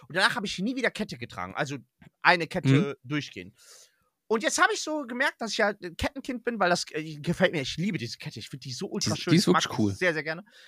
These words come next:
Speaker 1: Aber was sagst du dazu, guck mal, wenn ich jetzt so sitze, du siehst das, ne?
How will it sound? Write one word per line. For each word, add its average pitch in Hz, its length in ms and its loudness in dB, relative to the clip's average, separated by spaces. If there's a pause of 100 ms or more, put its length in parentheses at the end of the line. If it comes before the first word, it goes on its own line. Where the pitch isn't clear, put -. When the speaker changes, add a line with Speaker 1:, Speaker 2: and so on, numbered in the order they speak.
(180)
Speaker 1:
Aber 208 380 4
was 214 240 -4
sagst - 200 -4
du 349 60 -6
dazu, 269 240 -6
guck - 140 -12
mal, 220 80 -6
wenn 226 80 -4
ich 208 120 -8
jetzt 214 200 -2
so 262 160 -4
sitze, 165 340 -6
du 131 80 -14
siehst 143 240 -12
das, - 160 -16
ne? 240 180 -12